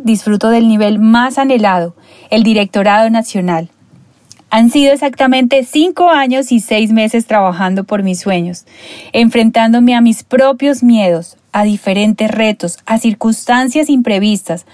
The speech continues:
a una pandemia que cambió la forma de hacer las cosas,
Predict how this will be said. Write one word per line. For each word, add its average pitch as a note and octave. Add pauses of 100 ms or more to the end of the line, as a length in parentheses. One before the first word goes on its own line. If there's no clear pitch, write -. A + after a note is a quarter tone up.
(240)
a A#3
una C4+
pandemia B3
que A#3
cambió G#3+
la A#3+
forma C#4+
de D#4
hacer A#3
las G3+
cosas, F3+